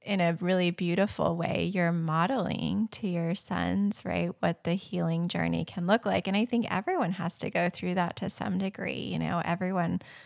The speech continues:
has to go through some version, hopefully not. You know, I know you've been through so, so much.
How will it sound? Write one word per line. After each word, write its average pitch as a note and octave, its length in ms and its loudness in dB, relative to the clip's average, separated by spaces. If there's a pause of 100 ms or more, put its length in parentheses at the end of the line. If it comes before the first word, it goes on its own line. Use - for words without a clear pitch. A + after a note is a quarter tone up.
(280)
has F#3+ 240 0
to F#3+ 100 0
go F3 140 6
through F3 240 0
some E3 280 2
version, E3+ 440 4
hopefully G3 460 -2
not. - 200 -6
You G#3+ 80 -2
know, F3 100 -2
I E3+ 120 -2
know E3+ 100 0
you've E3 260 -2
been D#3+ 160 -2
through - 200 -4
so, - 320 0
so - 240 -2
much. - 480 -2